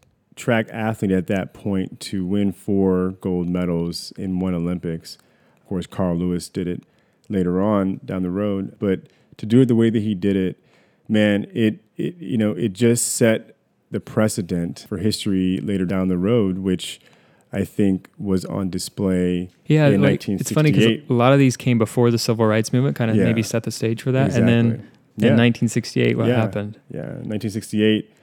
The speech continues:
Speaker 1: some may recall Tommy Smith standing on the podium after winning the, the gold medal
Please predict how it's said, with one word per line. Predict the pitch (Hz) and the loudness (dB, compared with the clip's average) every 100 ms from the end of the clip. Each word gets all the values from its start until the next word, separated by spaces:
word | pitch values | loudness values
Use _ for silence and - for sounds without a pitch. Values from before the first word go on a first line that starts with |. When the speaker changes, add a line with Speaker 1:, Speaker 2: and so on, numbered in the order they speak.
| _ _ | _ _
Speaker 1:
some | - 107 98 | -8 0 4
may | 95 | 4
recall | 92 - 98 90 90 101 117 | 4 0 0 2 0 -2 -8
Tommy | - 95 92 | -6 -2 -2
Smith | 82 - 110 98 - _ _ _ _ - | -4 -4 -2 -2 -8 _ _ _ _ -14
standing | - 120 117 113 113 | 2 4 6 4 2
on | - 110 110 | 0 2 4
the | 98 | 2
podium | - 120 117 92 87 87 - | 0 0 2 2 0 -2 -4
after | 110 101 104 | -4 -4 -2
winning | 92 104 101 | 0 2 2
the, | 92 92 - | 2 -2 -4
the | 104 | -4
gold | 98 92 90 | 0 2 2
medal | 92 101 90 92 | 0 0 0 -4